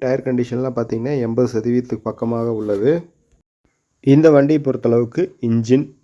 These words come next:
கியர் மற்றும் கிரவுண்ட் தெளிவா இருக்குன்னு சொல்லியிருக்கிறாங்க. இந்த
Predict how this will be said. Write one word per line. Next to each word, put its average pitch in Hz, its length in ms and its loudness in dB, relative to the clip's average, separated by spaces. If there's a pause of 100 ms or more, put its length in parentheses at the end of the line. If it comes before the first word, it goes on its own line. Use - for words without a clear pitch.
(100)
கியர் 117 320 4
மற்றும் 110 340 -4
கிரவுண்ட் 135 280 -2 (120)
தெளிவா 120 320 2
இருக்குன்னு 135 340 -4
சொல்லியிருக்கிறாங்க. 104 600 -2 (1600)
இந்த 151 180 4